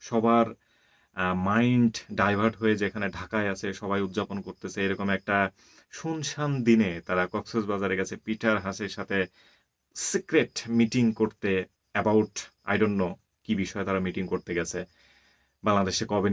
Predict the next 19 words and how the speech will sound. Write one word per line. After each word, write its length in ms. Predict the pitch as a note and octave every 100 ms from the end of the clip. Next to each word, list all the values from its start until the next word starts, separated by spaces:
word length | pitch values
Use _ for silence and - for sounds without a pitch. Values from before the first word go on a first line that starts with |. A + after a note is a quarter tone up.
| G2+
নির্বাচন 340 | G2+ G2+ G#2+ G2+
হবে 120 | G2+ F#2+
এই 60 | G2
ব্যাপারটা 300 | F#2+ - A2
নিয়ে, 140 | C3+ C3+ G2
নাকি 140 | G2 G2
নির্বাচন 320 | F#2+ G#2 A#2 G2+
হইতেই 360 | G2+ G#2+ B2+ C3
দিবে 180 | B2+ B2+ C3
না 40 | B2+
এই 60 | G#2 A2
ব্যাপারটা 320 | A#2 A#2+ C3+ C#3
নিয়ে, 160 | E3 G2+ G2+
নাকি 220 | G2 G#2+ G#2 - _ _ _ _
তারা 180 | A2 A2+ A2 -
আমেরিকার 380 | A2 A2+ A2 A2 -
সিটিজেন 380 | B2+ C3 A#2+ A2+
হওয়ার 220 | G#2 A2 G#2
জন্য 160 | G#2+ G#2+